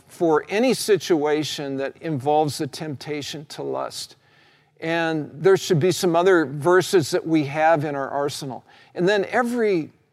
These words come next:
every single kind of temptation, a temptation to pride, a temptation to being condemning towards other people,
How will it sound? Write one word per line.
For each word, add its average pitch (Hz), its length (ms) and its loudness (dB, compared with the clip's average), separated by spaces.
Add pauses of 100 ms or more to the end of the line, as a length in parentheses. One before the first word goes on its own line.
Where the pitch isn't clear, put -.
every 220 300 2
single 202 480 0
kind 175 380 -4
of 135 120 -4
temptation, 151 720 -10
a 117 60 -12
temptation 156 680 -4
to 143 80 -4
pride, 147 580 -4 (540)
a 131 60 -4
temptation 180 800 2
to 165 100 0
being 156 320 0
condemning 147 720 -4
towards 151 380 -4
other 139 200 -2
people, 185 680 -6